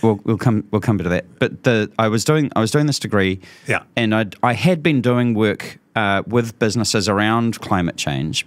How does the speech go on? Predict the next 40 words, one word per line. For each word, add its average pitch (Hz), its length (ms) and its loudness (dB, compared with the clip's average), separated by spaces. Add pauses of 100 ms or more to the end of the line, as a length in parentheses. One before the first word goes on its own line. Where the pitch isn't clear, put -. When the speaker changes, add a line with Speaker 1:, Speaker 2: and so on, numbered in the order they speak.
Speaker 1:
but 110 100 2
I'd 104 140 0
never 120 300 0 (160)
kind 120 140 0
of 92 200 -4 (120)
fully 98 600 0 (220)
engaged 90 460 0
with 92 160 0
it. - 60 -18 (640)
And 127 160 2
it 127 80 -2
was - 120 -2
kind 202 200 0
of 214 80 -2
during 143 280 0
the 117 80 -2
course - 340 -4
of 107 60 -6
that 110 180 0
we 107 140 -2
had, 101 300 -2 (400)
you 120 60 0
know, 110 120 2
guest 127 320 -2
lectures - 360 -2
who 110 160 -2
are 92 60 -2
some 101 180 -2
of 95 60 -2
the 90 60 -6
kind 95 180 -2
of 85 60 -4
top - 180 -6
climate 131 340 -2
scientists 117 680 -2
and 147 120 -2
policy 120 380 -2
people 117 320 -2
and 73 80 -2
economists, 113 680 -2